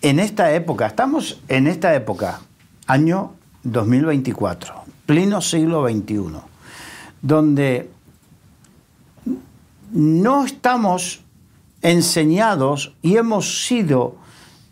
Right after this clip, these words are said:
eh, inculcados por una filosofía de no mucho esfuerzo y nada de sufrimiento.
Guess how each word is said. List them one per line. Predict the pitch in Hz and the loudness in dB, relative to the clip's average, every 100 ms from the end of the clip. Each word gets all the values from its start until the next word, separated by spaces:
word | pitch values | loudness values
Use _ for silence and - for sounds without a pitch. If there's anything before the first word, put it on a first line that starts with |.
| _ | _
eh, | 143 139 131 123 120 123 135 - - _ _ - _ - - - _ | 0 0 0 -2 -2 -4 -6 -8 -12 _ _ -20 _ -20 -20 -20 _
inculcados | 160 160 170 151 220 226 180 | 0 2 0 2 0 0 -2
por | - 160 | 0 0
una | 165 214 180 | 2 0 0
filosofía | 170 151 143 135 190 196 | 0 0 0 -2 0 0
de | 160 127 - - - - _ _ _ - | 2 0 -4 -16 -20 -20 _ _ _ 0
no | 160 190 240 | 2 4 2
mucho | 247 240 196 | 0 0 0
esfuerzo | 143 202 220 - - - | 0 -2 0 -2 -4 0
y | 147 | 2
nada | 156 190 | 4 2
de | 190 | -2
sufrimiento. | 170 170 147 135 107 87 87 | -2 -4 0 0 0 -4 -10